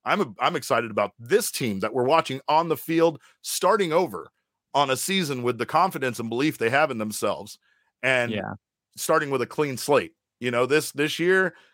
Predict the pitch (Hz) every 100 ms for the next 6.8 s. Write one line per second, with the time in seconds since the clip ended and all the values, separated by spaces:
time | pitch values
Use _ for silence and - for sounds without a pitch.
0 | - - 185 170 156 147 131 131 127 107
1 | 95 90 104 95 87 65 - 110 131 147
2 | 135 160 147 147 139 135 131 120 127 -
3 | 151 139 110 104 _ _ - 117 110 -
4 | - 110 117 113 135 123 - - 131 131
5 | 131 127 123 117 113 117 101 135 127 113
6 | 107 110 104 98 120 98 92